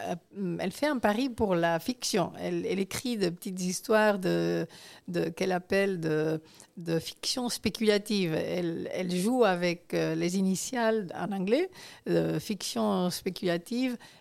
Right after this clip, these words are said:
Elle, elle parle aussi de féminisme spéculatif et donc, euh, de toute une série de, d'activités de la pensée que, qui,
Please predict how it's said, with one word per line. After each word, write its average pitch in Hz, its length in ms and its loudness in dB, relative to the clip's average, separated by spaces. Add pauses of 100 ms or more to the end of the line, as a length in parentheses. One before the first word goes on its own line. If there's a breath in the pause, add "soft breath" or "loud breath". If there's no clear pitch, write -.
Elle, 170 340 -4
elle 175 220 0
parle 190 300 2
aussi 185 320 -2
de 180 100 0
féminisme 214 840 2
spéculatif 190 1080 -2
et 175 240 0
donc, 196 460 -4
euh, 165 160 4 (400 loud breath)
de 165 640 0
toute - 240 -14
une 185 60 -12
série 190 380 0
de, 165 380 2
d'activités 202 600 0
de 190 80 0
la 175 120 4
pensée 277 480 -4 (520 loud breath)
que, 165 540 0
qui, 180 220 -4